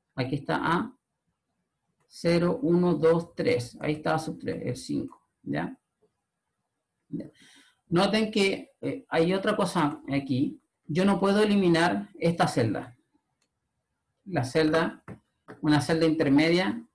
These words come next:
no se puede eliminar. Lo que yo puedo hacer es correr estos elementos para acá,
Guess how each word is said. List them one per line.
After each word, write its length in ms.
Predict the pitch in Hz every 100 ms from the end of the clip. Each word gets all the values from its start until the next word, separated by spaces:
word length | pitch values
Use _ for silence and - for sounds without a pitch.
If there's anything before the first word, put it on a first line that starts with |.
| _ -
no 200 | 160 -
se 140 | 247
puede 260 | 196 208 196
eliminar. 480 | 156 120 95 - _ _ _ _ _ _
Lo 160 | - 127
que 120 | 131
yo 180 | 143 156
puedo 160 | 202 208
hacer 520 | 202 233 175 202 _ _ _ _ _ _ _ _ _ _ _ -
es 300 | 165 165 -
correr 420 | 151 151 147 -
estos 320 | 196 202 208
elementos 580 | 208 196 202 202 202 - -
para 180 | 160
acá, 420 | 185 196 120 117